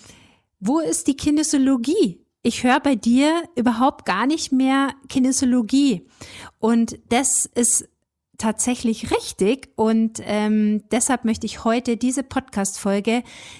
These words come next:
nur der Kinesiologie widmen. Denn Kinesiologie ist das, was zweitausendzehn in mein Leben kam und das so einen wichtigen, großen Anteil in meinem Leben genommen hat und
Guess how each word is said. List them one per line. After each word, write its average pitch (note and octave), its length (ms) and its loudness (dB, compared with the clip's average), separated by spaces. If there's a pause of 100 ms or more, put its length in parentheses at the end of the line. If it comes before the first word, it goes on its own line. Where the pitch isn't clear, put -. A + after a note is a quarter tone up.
nur B3+ 260 2
der B3 120 0
Kinesiologie F#3+ 800 -2
widmen. F3 520 -4 (480)
Denn A#3+ 280 2
Kinesiologie B3 960 0
ist - 400 -6
das, - 560 -2
was A3+ 600 -2 (360)
zweitausendzehn A#3+ 1200 -4
in G#3 200 -6
mein G3+ 180 -2
Leben G#3+ 320 -2
kam G3+ 420 -4 (360)
und G#3+ 160 -2
das - 380 0
so B3 340 -2
einen A3 560 -2
wichtigen, G#3 580 -4
großen B3 420 -2
Anteil A3 440 -2
in G3+ 160 -4
meinem G3 200 -2
Leben A3+ 300 0
genommen G3 480 -2
hat A#3 240 -4
und G#3+ 320 -2